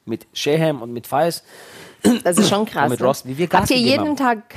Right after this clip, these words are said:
Speaker 2: was getrunken
Speaker 1: Je-,
Speaker 2: oder gefeiert,
Speaker 1: Ja, wir haben einfach
Speaker 2: oder?
Speaker 1: jeden Tag bis spät gefeiert. Also, wenn ich überlege, als wir zum Beispiel in München waren.
Speaker 2: Ja.
Speaker 1: Wir waren ja jeden Tag irgendwo anders, ne, immer unterwegs. Das heißt, wir waren dann bis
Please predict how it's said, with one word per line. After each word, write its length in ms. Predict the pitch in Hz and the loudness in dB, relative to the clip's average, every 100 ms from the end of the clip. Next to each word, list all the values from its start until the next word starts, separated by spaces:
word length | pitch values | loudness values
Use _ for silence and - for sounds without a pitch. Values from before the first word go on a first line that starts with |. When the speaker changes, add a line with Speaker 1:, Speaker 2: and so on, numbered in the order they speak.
| - | -6
Speaker 2:
was 160 | - 214 | -4 -4
getrunken 480 | 202 - 247 294 233 | -4 -4 -4 -4 2
Speaker 1:
Je-, 80 | 190 | 2
Speaker 2:
oder 100 | 196 | 2
gefeiert, 360 | 185 - 214 233 | -2 0 0 4
Speaker 1:
Ja, 20 | |
wir 40 | 233 | 2
haben 60 | 139 | 2
einfach 140 | 160 | 0
Speaker 2:
oder? 100 | 180 | 0
Speaker 1:
jeden 140 | 165 | -2
Tag 140 | 160 151 - - | -2 -6 -8 -8
bis 160 | 139 - | -6 -2
spät 240 | 160 156 | -2 -2
gefeiert. 360 | 120 156 180 101 | 0 2 4 4
Also, 200 | 110 110 - - - - | 2 -2 -12 -20 -20 -6
wenn 100 | - | -4
ich 100 | 139 | -2
überlege, 320 | 139 135 185 160 | 2 2 4 0
als 120 | 147 | 0
wir 100 | 156 | -2
zum 120 | - | -2
Beispiel 160 | 147 151 | -4 -2
in 60 | |
München 320 | 135 135 117 87 | -4 -4 -6 -6
waren. 200 | 78 - _ _ _ _ | -8 -12 _ _ _ _
Speaker 2:
Ja. 260 | 185 202 262 _ _ _ _ _ _ _ - | -6 -4 -6 _ _ _ _ _ _ _ -4
Speaker 1:
Wir 140 | 120 | 2
waren 160 | 135 151 | 2 4
ja 80 | 143 | 0
jeden 540 | 127 156 208 208 180 | 0 2 4 2 -4
Tag 280 | - 147 147 | 2 2 2
irgendwo 340 | 156 131 123 | -4 -4 -4
anders, 380 | - 98 78 - _ | -4 -6 -10 -14 _
ne, 220 | 123 123 | -10 -6
immer 200 | - 143 | -2 -2
unterwegs. 340 | 131 110 101 - | 0 -2 -4 -4
Das 40 | 131 | -4
heißt, 160 | 117 | -4
wir 60 | 120 | 0
waren 160 | 131 156 | 0 0
dann 100 | 143 | -4
bis 260 | 156 - | -6 -8